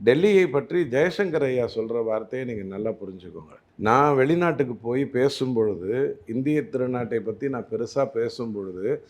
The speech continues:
எனக்கு பிரச்சனையா இருக்கிறதுங்கிறது வந்து இந்த டெல்லியை பற்றி எதையுமே என்னால உயர்வா சொல்ல முடியல. இது வந்து இந்த மாதிரி ஒரு ஆட்சியில இருந்துகிட்டு இருக்குங்கிறத என்னால சொல்ல முடியலன்னு ஜெய்சங்கர்,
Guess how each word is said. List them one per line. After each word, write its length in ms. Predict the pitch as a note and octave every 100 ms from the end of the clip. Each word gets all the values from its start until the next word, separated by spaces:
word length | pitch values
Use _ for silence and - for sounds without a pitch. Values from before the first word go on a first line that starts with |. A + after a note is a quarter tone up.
| _ _ -
எனக்கு 420 | A2+ C3 C#3+ A2+
பிரச்சனையா 580 | A#2+ A#2+ D#3 D#3 D3+ C3
இருக்கிறதுங்கிறது 800 | A2 A2 G2 G#2+ A#2+ G#2+ F#2+ G2
வந்து 420 | F#2+ G#2+ D#3+ E3+
இந்த 200 | A#2 A2
டெல்லியை 480 | G2+ G#2+ B2 D#3 D3
பற்றி 400 | G#2+ G2+ B2+ C3
எதையுமே 460 | A2+ A#2 B2 B2+ C#3+
என்னால 360 | A#2 G#2+ A2+
உயர்வா 420 | A#2+ A2 A#2 A2+ A#2
சொல்ல 340 | - G#2 A#2
முடியல. 440 | A2 F#2+ F2+ F2 F#2+ F2+ - _ -
இது 180 | A#2+ A#2+
வந்து 280 | A2 C3
இந்த 220 | F3 B2+ B2+
மாதிரி 300 | C3+ D3 C#3+
ஒரு 180 | C3
ஆட்சியில 380 | A#2 B2 - C3
இருந்துகிட்டு 520 | B2 A2+ C3 C3+ A#2 C3
இருக்குங்கிறத 520 | G#2 C#3 C#3 A#2 D#3
என்னால 300 | C#3 A#2+ C3+
சொல்ல 300 | B2+ A2 B2
முடியலன்னு 580 | C3 A2+ G#2 G2+ A#2 G#3+ A2+
ஜெய்சங்கர், 640 | A2 C#3 - D3+ A2 B2